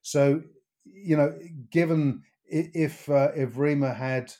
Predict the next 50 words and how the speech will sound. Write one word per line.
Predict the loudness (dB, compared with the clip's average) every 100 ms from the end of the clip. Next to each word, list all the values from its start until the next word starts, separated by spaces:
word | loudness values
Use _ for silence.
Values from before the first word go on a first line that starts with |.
| _ _
shares | -8 -2 -2 -2
had | -6 0
risen | 0 0 -4 -6
in | -2 -2
a |
proportionate | -4 -8 -6 -4 -4 -8 -8
way, | -4 -2 -2 -6 -12 _ _ _
then | -4 -2 -2
it | -6 -8
should | -6 -6 -6
certainly | -4 -2 -2 -4 -6
have | -10 -6
doubled | -4 -2 -6
its | -8
valuation | -10 -8 -6 -6 -8 -10
on | -8
that | -8 -10
alone. | -6 -6 -8 -12 _ _ _ _ _ _
So | -6 -2 -2 -4 -10
you, | -8 -6
you | -6
can't, | -6 -6
you | -4
see | -2
where | -2
I'm | -2
coming | -4 -6
from | -6 -8
here. | -8 -6
I | -4
think | -2 -4 -2
we're, | -4 -4 -6 -18 -20 _ -6
I |
think | -4 -2
we're | -2
trading | -2 0 2 0 -4 -8 -16 _ _ -2
currently, | 0 2 0 -8 -16
y-, | -16 -14 -6
y-, | -2
for-, | -2 -2 -6
forgetting | -4 0 2 2
Eastport, | 2 2 -4 -10 -8
forgetting | -4 0 0
any | 0 -2
of | -4
that, | -4 -4
I | -6
think | -6 -6
we're | -8
trading, | -4 -2 -2 -4 -8